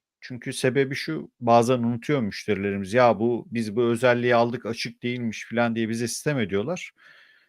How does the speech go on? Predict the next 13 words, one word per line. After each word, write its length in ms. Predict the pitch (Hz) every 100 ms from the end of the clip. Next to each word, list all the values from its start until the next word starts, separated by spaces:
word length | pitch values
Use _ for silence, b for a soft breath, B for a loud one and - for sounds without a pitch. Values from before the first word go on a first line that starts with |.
| b _ _ _ _ _ -
İletişimin 560 | 123 147 - - 180
kayıt 340 | - 139 160 156
altına 380 | 139 117 113 107
alınması 800 | 139 165 123 104 - 170 185 - _ _ _ _ _ _ -
yasalar 580 | 123 - 151 151 151
gereği 600 | 135 147 151 123 170 214 202 _ _ _ _
iki 240 | - 196
tarafa 420 | 190 143 143 151 170
da 160 | 156
bilgi 340 | 131 135 156 135
verilmesiyle 960 | 135 139 139 135 - 151 127 95 - -
ancak 420 | 101 90 92 -
yapılabiliyor. 720 | 95 - 95 87 90 160 196